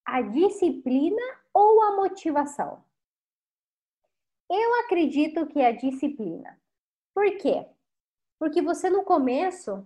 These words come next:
talvez até você comprou um curso de espanhol e está super motivada, tá estudando, estudando, mas depois você não tem aquela motivação que tinha no início.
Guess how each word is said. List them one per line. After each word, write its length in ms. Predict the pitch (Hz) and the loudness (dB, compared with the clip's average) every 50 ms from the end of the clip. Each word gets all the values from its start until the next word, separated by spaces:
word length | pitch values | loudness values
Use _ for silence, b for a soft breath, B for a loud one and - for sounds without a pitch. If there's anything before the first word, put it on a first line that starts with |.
| _ | _
talvez 340 | - 277 285 285 285 311 294 | -6 -4 -2 -2 -2 -2 -4
até 200 | 302 294 294 339 | -4 -6 -4 -4
você 240 | 349 403 370 - 370 | -4 -4 -2 -2 -2
comprou 500 | - - 269 240 - - 240 254 359 427 | -2 -2 -2 -2 -2 0 0 2 2 0
um 60 | 370 | -2
curso 360 | - - 285 311 320 - - | -2 -2 -2 -2 -2 -4 -6
de 120 | 277 254 269 | -6 -6 -6
espanhol 640 | 262 - - - 233 220 208 214 233 294 359 370 320 | -8 -8 -8 -10 -10 -8 -8 -6 -4 -4 -2 -2 -2
e 100 | 262 226 | -4 -4
está 280 | 247 - - - 247 - | -6 -8 -8 -12 -12 -12
super 520 | - - - - 294 320 285 311 302 285 | -14 -14 -10 -6 -6 -4 -4 -2 -2 0
motivada, 1080 | 262 254 254 254 - - 226 - - - - - 247 262 254 254 254 247 240 233 240 233 | 0 -2 -4 -6 -8 -10 -10 -10 -10 -10 -10 -8 -8 -6 -6 -4 -2 -2 -2 -2 -4 -4
tá 140 | 233 254 262 | -4 -6 -8
estudando, 760 | 262 - - - 247 208 202 - 262 262 262 262 254 254 254 | -8 -10 -12 -14 -12 -8 -4 -4 -2 -2 -2 -2 -4 -4 -6
estudando, 800 | 247 - - 254 233 202 220 233 240 254 254 254 240 233 - - _ _ _ _ _ _ _ _ | -8 -10 -10 -12 -8 -2 0 2 2 2 0 -4 -10 -14 -16 -20 _ _ _ _ _ _ _ _
mas 380 | 392 381 415 415 415 381 302 285 | -18 -16 -14 -12 -12 -10 -8 -6
depois 840 | 294 277 262 269 - - - 285 294 302 302 302 302 294 294 277 | -4 -6 -6 -8 -8 -4 -2 0 0 0 0 0 -2 -2 -2 -4
você 300 | 269 262 262 - 294 277 | -4 -6 -6 -6 -6 -4
não 300 | 269 269 285 302 311 294 | -4 -4 -4 -4 -6 -6
tem 340 | 294 - - 254 240 240 247 | -8 -8 -10 -10 -8 -6 -6
aquela 460 | 240 240 240 - 269 269 285 294 294 | -6 -8 -8 -6 -4 -4 -2 -2 -2
motivação 880 | 294 285 277 285 - - 240 220 220 214 - - 233 233 247 254 262 - | -4 -4 -6 -8 -10 -10 -10 -8 -10 -10 -10 -10 -8 -8 -8 -8 -12 -14
que 200 | _ 330 339 349 349 _ | _ -12 -12 -12 -12 _
tinha 400 | _ _ - 233 220 226 226 220 | _ _ -10 -10 -8 -8 -8 -10
no 80 | 220 208 | -8 -10
início. 500 | 196 185 175 - 185 190 _ _ _ _ | -10 -10 -12 -14 -16 -20 _ _ _ _